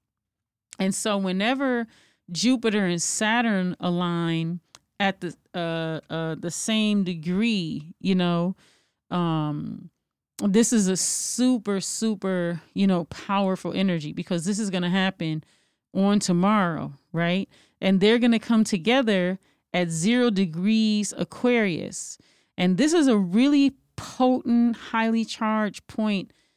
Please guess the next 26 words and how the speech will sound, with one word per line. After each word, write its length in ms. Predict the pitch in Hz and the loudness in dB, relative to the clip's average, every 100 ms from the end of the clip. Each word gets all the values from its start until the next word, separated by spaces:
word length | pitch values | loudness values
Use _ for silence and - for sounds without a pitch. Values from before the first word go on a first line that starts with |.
| _ _ _ | _ _ _
you 120 | 202 | -4
know, 220 | 196 180 | -2 -2
zero 320 | 180 202 220 208 | -4 -2 0 -2
degrees, 560 | 175 202 208 196 160 | -4 -4 -2 -4 -4
like, 160 | 175 175 | -4 -4
in 160 | 170 - _ | -6 -8 _
any 400 | 214 220 220 214 | 0 2 2 0
zodiac 600 | 175 190 202 190 160 - | 0 0 2 0 -2 -6
sign. 600 | - 156 147 151 - - - | -6 -4 -4 -6 -8 -10 -8
Um, 580 | 170 170 165 160 165 156 - | -4 -2 0 -2 -2 -4 -4
it 140 | - 180 | -4 -4
represents 840 | 180 208 202 175 185 175 - - - | -4 -2 -2 0 0 -2 -4 -8 -4
infinite 560 | 214 220 - 208 196 - | 0 0 0 0 0 -4
potential. 800 | 170 - 226 208 - 147 - - _ _ _ _ _ _ | -10 -4 -2 -2 -4 -10 -12 -16 _ _ _ _ _ _
And 560 | 170 175 170 165 165 165 | -2 0 2 2 0 -2
so, 440 | - 185 175 175 | -4 -2 0 -2
the, 120 | 165 - | -4 -4
you 160 | 196 185 | -2 0
know, 100 | 180 | 0
it's 140 | 165 | -2
just, 160 | 196 196 | -4 -6
like, 140 | - | -4
a 100 | 170 | -2
really 400 | 160 151 196 190 | -2 0 2 2
strong 640 | 175 - 180 175 175 170 143 | 0 -4 0 0 2 0 -2
energy. 720 | 165 170 160 131 - - | -2 0 -2 -4 -8 -12